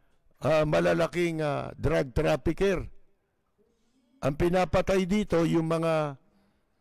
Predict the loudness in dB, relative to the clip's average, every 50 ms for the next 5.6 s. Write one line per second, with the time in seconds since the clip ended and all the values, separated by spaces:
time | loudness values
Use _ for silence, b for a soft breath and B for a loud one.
0 | _ _ _ _ _ _ -2 0 0 2 0 0 0 0 2 2 2 2 2 0
1 | 0 -2 -2 -4 -4 -4 -4 -2 -2 -2 0 0 0 0 -2 -2 -2 -4 -6 -10
2 | -12 -16 -20 _ _ _ _ _ _ _ _ _ _ _ _ -6 -4 -4 -4 -4
3 | -6 -6 -4 -2 0 0 2 2 2 0 0 -2 -4 -8 -14 -20 -20 -14 -10 -6
4 | -6 -6 -6 -6 -6 -4 -4 -2 -2 0 0 0 0 0 -2 -2 -2 -4 -4 -4
5 | -6 -6 -6 -4 -2 0 0 2 2 0 -2 -6